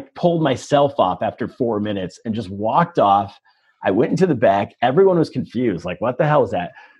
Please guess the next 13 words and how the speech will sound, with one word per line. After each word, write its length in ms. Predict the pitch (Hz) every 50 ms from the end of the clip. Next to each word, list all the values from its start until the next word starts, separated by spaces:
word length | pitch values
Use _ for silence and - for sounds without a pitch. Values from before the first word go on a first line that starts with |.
| _ _ -
The 80 | 131 120
host 400 | 120 127 151 185 208 170 - -
had 160 | 139 117 113
to 60 | 113
go 180 | 87 123 127 127
back 240 | 135 135 131 -
on 120 | 131 113 104
stage 480 | 87 - - 95 104 120 139 131 - - -
and 220 | 110 107 104 107
make 240 | 120 131 135 120 -
fun 280 | - - 151 139 139
of 160 | 131 104 87 101
me 640 | 113 131 147 156 147 131 117 107 98 95 98 -